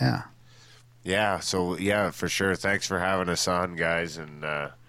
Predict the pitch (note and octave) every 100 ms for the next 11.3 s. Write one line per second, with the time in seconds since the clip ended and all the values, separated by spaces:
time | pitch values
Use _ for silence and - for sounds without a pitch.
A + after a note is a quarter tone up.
0 | - - - - - D#2 D2 C#2+ D2+ D2+
1 | D2+ D#2+ - E2+ E2 E2 - E2 D#2+ E2
2 | E2 F2+ D#2+ C2+ - E2 D#2+ C#2+ - -
3 | - - - - - - - F#2+ A#2 A#2
4 | - A2 G2+ G#2+ G#2+ G2 F#2 G#2+ G#2 G2
5 | F#2+ - - - - - F#2 G2+ G2 F2+
6 | D#2 - G#2 F#2+ F2 - - F#2 F#2+ F#2
7 | E2+ D#2+ D2 D2+ D2 D2 D#2 - - F2+
8 | F#2 - C#2+ D#2 F#2+ G#2+ F#2+ E2 E2+ F2+
9 | F#2+ G2 D2+ - D2+ C#2+ C#2 C2 A1+ C#2
10 | C#2 E2 D2+ C#2 D2+ - C#2 C#2 C2 C2
11 | - - B1